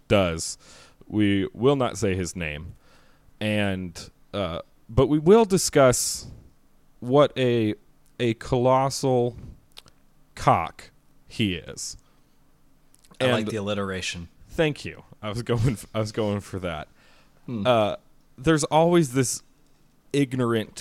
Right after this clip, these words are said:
Speaker 1: thing that happens when you're right wing and a, a racist killing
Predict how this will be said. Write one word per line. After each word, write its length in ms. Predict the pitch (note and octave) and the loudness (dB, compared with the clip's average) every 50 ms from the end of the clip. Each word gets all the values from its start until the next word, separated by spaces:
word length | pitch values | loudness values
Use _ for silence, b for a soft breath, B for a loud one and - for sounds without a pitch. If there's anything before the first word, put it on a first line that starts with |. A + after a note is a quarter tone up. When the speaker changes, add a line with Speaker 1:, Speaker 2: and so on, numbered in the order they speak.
| - - | -20 -20
Speaker 1:
thing 340 | - - B2 A2+ A2+ G#2+ G2+ | -6 -2 -2 0 0 -2 -2
that 140 | G2+ - - | -4 -6 -4
happens 520 | - G2 G2 F#2+ - - G#2 F#2+ F2 - G2+ | -2 0 0 0 -2 -4 -6 -6 -6 -6 -6
when 180 | G2 G2 F#2+ | -6 -6 -4
you're 240 | F#2 G2 G2 F#2+ F#2 | -2 0 2 2 2
right 380 | F#2 F2+ F2 F2+ F#2+ F2+ - - | 2 0 0 -2 -2 -2 -6 -8
wing 420 | F2+ F2+ F2+ F2+ E2+ E2 D#2+ - - - _ _ - _ _ _ _ _ - - - - - | -10 -8 -8 -8 -8 -10 -14 -16 -20 -20 _ _ -20 _ _ _ _ _ -20 -20 -18 -10 -4
and 360 | A2 A2 G#2+ G#2 G2 F2+ - B B B B B B B B - | 0 0 0 0 -2 -6 -12 B B B B B B B B -2
a, 280 | A#2 A2 G#2 G2 F#2+ F#2+ - - _ _ - | 0 2 2 2 0 -2 -4 -8 _ _ -2
a 140 | G#2 G2+ G2+ | 0 2 2
racist 880 | G2 F#2+ F#2+ G2 G#2+ A2 F#2+ - - A2 F#2+ - - - - - - - _ - _ - | 2 2 2 2 2 2 0 -2 -4 -4 -4 -4 -4 -6 -10 -16 -20 -20 _ -20 _ -12
killing 580 | - - B2 A2 G#2 G2+ F#2+ F2+ F2 F2 F2 | 0 2 2 2 2 0 -4 -4 -6 -10 -12